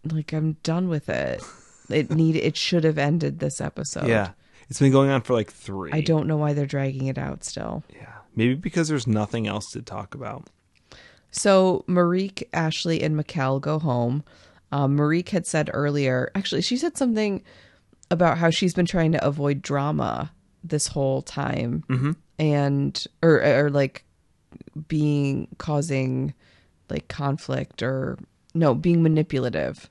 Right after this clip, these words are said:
Speaker 1: That's what she said.
Speaker 2: Yeah.
Speaker 1: And, like, so I think she was trying to kinda keep to herself, and she was being more reserved because she didn't want to manipulate anybody or manipulate situations. And I was like, "I really like her for that."
Speaker 2: Yeah.
Speaker 1: Um,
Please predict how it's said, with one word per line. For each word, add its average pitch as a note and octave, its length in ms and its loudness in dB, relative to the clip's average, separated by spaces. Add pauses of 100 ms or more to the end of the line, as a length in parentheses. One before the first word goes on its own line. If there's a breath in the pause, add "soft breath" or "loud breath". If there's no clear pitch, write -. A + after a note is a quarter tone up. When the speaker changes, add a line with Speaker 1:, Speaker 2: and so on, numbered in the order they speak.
(140)
Speaker 1:
That's - 200 -10
what C#3+ 100 -8
she - 120 -12
said. - 340 -8 (220 loud breath)
Speaker 2:
Yeah. G2+ 180 -6 (320 loud breath)
Speaker 1:
And, D3+ 380 6
like, D#3+ 200 2
so F#3+ 120 0
I F#3 60 4
think B3 180 0
she - 200 -2
was A#3+ 180 0
trying G3+ 220 2
to E3+ 60 0
kinda D3+ 240 0
keep D3 260 -4
to D#3 100 -4
herself, C3 680 -4
and C#3 160 -2
she C#3 140 -4
was C3+ 140 -2
being C3+ 260 0
more B2+ 180 0
reserved A#2+ 580 -4
because C3 240 -8
she - 180 -8
didn't B2+ 340 -2
want A#2+ 420 -6 (520 soft breath)
to D#3+ 140 -4
manipulate C3 760 -2 (400)
anybody C3+ 460 -2
or C3 60 -4
manipulate C#3 440 -4
situations. C3+ 640 -8
And - 80 -12
I - 20 -8
was F3 120 -8
like, F3 100 -10
"I F#3+ 40 -4
really G#3 240 -4
like G3+ 220 -6
her E3 120 -6
for - 160 -8
that." G2 380 -6 (140)
Speaker 2:
Yeah. G#2 180 -2 (260 loud breath)
Speaker 1:
Um, C3 520 -2